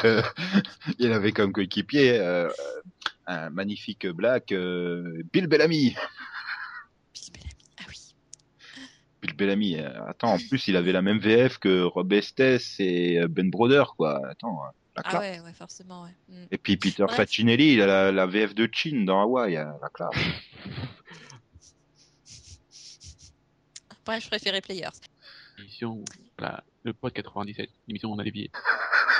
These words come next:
Speaker 1: Mais oui, mais c'était les meilleures années des séries télé. Ou alors c'est l'effet nostalgie, <laughs> mais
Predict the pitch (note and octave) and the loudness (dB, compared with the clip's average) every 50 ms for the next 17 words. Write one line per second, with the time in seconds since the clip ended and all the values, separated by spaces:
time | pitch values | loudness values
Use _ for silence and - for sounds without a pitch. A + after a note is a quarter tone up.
0 | - - - - - - - - - - - - - - _ _ _ - - C4 | 2 0 0 0 -2 -2 0 -2 -4 -4 -6 -10 -12 -12 _ _ _ -10 -6 -2
1 | B3+ A3+ F3 - - D#3 D#3 C#3+ D3 D3 C#3 C3 C3 - - - B2 A#2+ A#2+ A#2 | 0 0 0 4 6 6 6 6 6 4 6 4 2 2 0 0 2 2 2 2
2 | B2 A#2 A2+ A2 G#2+ A2+ A2+ G#2+ G2+ G2+ G2+ G2+ G2 - - - F2+ E2 D#2+ - | 4 4 4 4 4 2 2 0 0 0 0 0 -2 -2 -4 -4 -4 -4 -6 -8
3 | - E2+ D#2+ D#2 D2+ D2 C#2+ - _ - - _ _ _ - G#2 A#2 D3+ E3+ - | -10 -8 -8 -8 -10 -12 -14 -18 _ -20 -20 _ _ _ 2 4 6 6 4 4
4 | - A#2 G#2 G#2 G#2 - C3+ C3+ A#2+ G#2+ - - G2+ F#2+ F2+ - - - - C#3+ | 2 2 2 2 2 0 0 0 0 -2 0 0 -2 -2 0 -2 -4 0 2 0
5 | C#3+ - C3 - - - C3+ C3 | 2 2 0 -4 0 -2 -2 -4